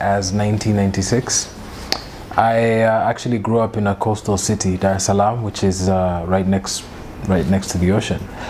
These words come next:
And, um, you know, the ocean provided a place for us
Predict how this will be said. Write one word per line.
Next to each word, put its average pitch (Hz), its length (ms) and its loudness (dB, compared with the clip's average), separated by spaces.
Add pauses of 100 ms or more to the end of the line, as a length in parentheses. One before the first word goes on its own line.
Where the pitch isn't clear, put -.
(420)
And, 101 480 2
um, 95 800 0
you 107 120 0
know, 101 140 4
the 95 100 0
ocean 117 300 0
provided 107 460 0
a 95 80 0 (260)
place 98 320 2
for 92 240 0
us - 400 -2